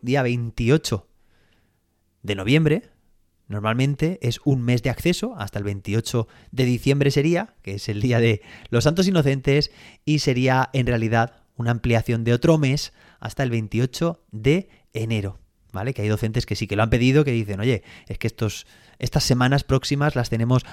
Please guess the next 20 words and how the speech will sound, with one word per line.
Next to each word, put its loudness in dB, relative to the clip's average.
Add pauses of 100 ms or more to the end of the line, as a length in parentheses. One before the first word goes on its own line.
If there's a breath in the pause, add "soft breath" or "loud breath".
(120 loud breath)
muy, 4 (180 soft breath)
muy 0 (260)
atareadas 0 (140)
y 2
necesitamos 2
más 2
tiempo, -4
con -2
un 2
mes 2
no 4
es 2
suficiente", -6 (120)
¿de -4
acuerdo? 6 (380 loud breath)
Así -6
que, 0
bueno, -4
pues -2
deseo 2